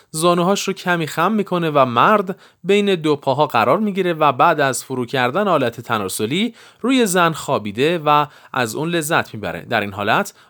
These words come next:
باز شدن واژن و دلبستگی زن تحریک می‌شه. این شرایط برای زنان باردار به دلیل وزن بدن مرد بر روی شکم زن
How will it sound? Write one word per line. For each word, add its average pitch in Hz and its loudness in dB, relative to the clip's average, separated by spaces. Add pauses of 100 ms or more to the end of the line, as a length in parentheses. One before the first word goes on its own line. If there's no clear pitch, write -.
باز 185 0
شدن 208 0
واژن 175 0
و 156 4
دلبستگی 135 -2
زن 135 -2
تحریک 117 -2
می‌شه. 87 -8 (440)
این 285 -4
شرایط 165 2 (200)
برای 151 2
زنان 123 -4
باردار 107 -2
به 123 -4
دلیل 110 -2
وزن 127 0
بدن 101 -2
مرد 123 -2
بر 113 0
روی 196 -2
شکم 107 -6
زن 120 -2